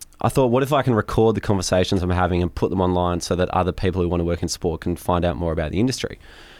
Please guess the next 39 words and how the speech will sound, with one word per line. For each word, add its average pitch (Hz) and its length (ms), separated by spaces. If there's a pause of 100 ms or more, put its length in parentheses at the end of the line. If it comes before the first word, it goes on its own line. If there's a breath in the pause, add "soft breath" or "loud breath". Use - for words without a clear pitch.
(180 loud breath)
And 101 140
so 110 260
that 120 180
was 120 140
the 107 60
start 104 360
of, 95 180
uh, 90 360 (120)
Sportsgrad, 90 720
the, 87 160
uh, 82 280
the 82 280
YouTube - 200
channel. - 340 (540 loud breath)
And, 110 240
um, 107 400 (580 loud breath)
that, 127 300
uh, 127 280 (120)
taught 120 200
me 98 300 (100)
a 90 60
lot, 98 320 (140)
introduced 98 400
me 101 80
to 92 160
a - 20
lot 98 240
of 92 280
great 95 260
people 98 260
in 85 60
the 85 80
sports 101 340
industry. 85 480 (220)
And, 92 240
um, 92 320 (720 soft breath)
and 104 180
then, 107 160
uh, 101 440